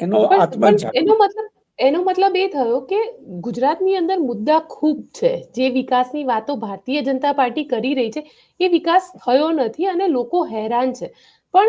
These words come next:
Speaker 2: એને મતમાં ડાયવર્ટ કરતા કોંગ્રેસને નથી આવડી રહ્યું. એ જે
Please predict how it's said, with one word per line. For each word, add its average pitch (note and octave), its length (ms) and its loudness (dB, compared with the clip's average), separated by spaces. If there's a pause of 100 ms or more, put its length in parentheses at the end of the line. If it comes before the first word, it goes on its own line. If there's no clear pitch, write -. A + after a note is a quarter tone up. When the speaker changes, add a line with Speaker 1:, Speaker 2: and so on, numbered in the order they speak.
(140)
Speaker 2:
એને C#4 320 -2 (100)
મતમાં F#4+ 680 0
ડાયવર્ટ D4+ 380 -2
કરતા D4+ 300 -4
કોંગ્રેસને B3 580 -2
નથી G#3 360 -10
આવડી F#3+ 340 -10
રહ્યું. G3 280 -12
એ C4 120 -6
જે E4+ 160 -2